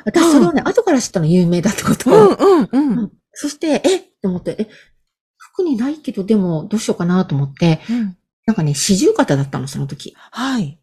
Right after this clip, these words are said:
Speaker 1: で、全然治んなくて、
Speaker 2: うん。
Speaker 1: あの、肩が痛いんですけど、<laughs> 治りますか？みたいなこと聞いたんですよ。
Speaker 2: うん、うん、うん。
Speaker 1: そしたら、あ、大丈夫だよ、治るからって言われて、高千穂から帰ってきたら、
Speaker 2: うん。
Speaker 1: 高熱が出て、
Speaker 2: はい。
Speaker 1: うん、でも、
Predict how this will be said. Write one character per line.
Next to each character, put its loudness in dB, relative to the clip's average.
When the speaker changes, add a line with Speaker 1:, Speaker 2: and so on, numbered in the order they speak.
Speaker 1:
で、 2
全 2
然 0
治 2
ん 4
な 0
く -10
て、 2
Speaker 2:
う 2
ん。 6
Speaker 1:
あ 2
の、 2
肩 -4
が -2
痛 -4
い 0
ん -2
で -4
す -10
け -4
ど、 -4
<laughs> -4
治 0
り 0
ま -4
す -10
か？ 0
み -4
た -10
い 0
な -2
こ -8
と 2
聞 -2
い -4
た -4
ん 0
で -2
す -14
よ。 -2
Speaker 2:
う 4
ん、 4
う 4
ん、 -2
う -2
ん。 0
Speaker 1:
そ -8
し -14
た -4
ら、 0
あ、 2
大 0
丈 0
夫 0
だ 2
よ、 0
治 2
る -2
か -14
ら -14
っ -20
て -2
言 -2
わ 0
れ 0
て、 -4
高 -6
千 -14
穂 -8
か -6
ら -4
帰 -4
っ -4
て -12
き -20
た -4
ら、 -2
Speaker 2:
う 0
ん。 0
Speaker 1:
高 4
熱 -16
が -4
出 2
て、 0
Speaker 2:
は -2
い。 -4
Speaker 1:
う 0
ん、 0
で 2
も、 0